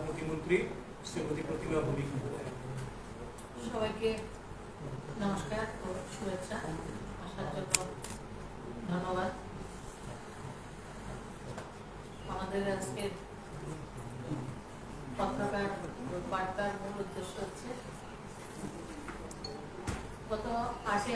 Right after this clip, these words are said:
Speaker 2: আগস্ট পশ্চিমবাংলায় আমাদের দেশের মেয়ে, পশ্চিমবাংলার মেয়ে, একজন ডাক্তার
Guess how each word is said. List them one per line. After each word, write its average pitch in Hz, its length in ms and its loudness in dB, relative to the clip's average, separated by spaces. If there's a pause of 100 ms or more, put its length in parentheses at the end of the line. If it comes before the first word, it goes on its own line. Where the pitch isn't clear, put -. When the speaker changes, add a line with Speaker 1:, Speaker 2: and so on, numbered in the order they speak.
Speaker 2:
আগস্ট 202 320 4 (1900)
পশ্চিমবাংলায় 202 800 4 (2250)
আমাদের 208 340 6 (260)
দেশের 208 380 6 (100)
মেয়ে, 202 220 4 (880)
পশ্চিমবাংলার 196 840 0
মেয়ে, 185 200 2 (1500)
একজন 202 240 2 (160)
ডাক্তার 190 420 6